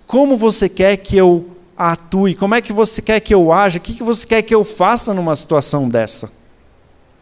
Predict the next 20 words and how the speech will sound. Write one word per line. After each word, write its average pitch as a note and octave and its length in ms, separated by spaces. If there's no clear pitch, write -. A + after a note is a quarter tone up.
Deus, G3 760
se - 220
não A3+ 160
tiver G#3 340
certo F#3+ 520
o - 20
que - 80
eu E3+ 80
tô G3+ 160
fazendo, D#3+ 640
me D#3 100
ajuda F#3 420
a G3 40
mudar D#3 320
de A#2+ 140
atitude. A2 640
E D#3 100
a F#3 80
culpa, A3+ 420
então, F#3+ 540